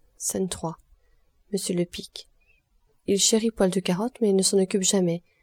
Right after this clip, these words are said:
toujours courant la prête-antenne pour affaires. Allons, partons. Poil de carotte. Euh, non, mon papa. Monsieur Lepic. Comment non ?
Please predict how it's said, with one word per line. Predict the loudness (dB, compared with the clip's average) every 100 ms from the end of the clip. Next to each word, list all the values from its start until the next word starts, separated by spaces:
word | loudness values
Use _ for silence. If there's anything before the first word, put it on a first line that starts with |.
| _ _ _
toujours | 0 2 2
courant | -2 0 2
la | 2
prête-antenne | 0 -2 -2 0 0 0
pour | -2
affaires. | -4 -4 -6 -6 -8 -12 _ _ _ _ _ _ _ _ _ _ _ _
Allons, | 0 2 2 -2 _ _ _ -4
partons. | -4 -4 -10 -10 _ _ _ _ _ _ _ _ _
Poil | -4 -2
de |
carotte. | -2 -4 -6 -10 _ _ _ _ _ _ _ _ -6
Euh, | -2 0 0 4
non, | 6 6 2 _
mon | -2 -2
papa. | -2 -4 -6 -10 _ _ _ _ _ _ _ _ _
Monsieur | -6 -4 -4
Lepic. | -6 -12 -16 _
Comment | 6 8 8
non ? | 6 2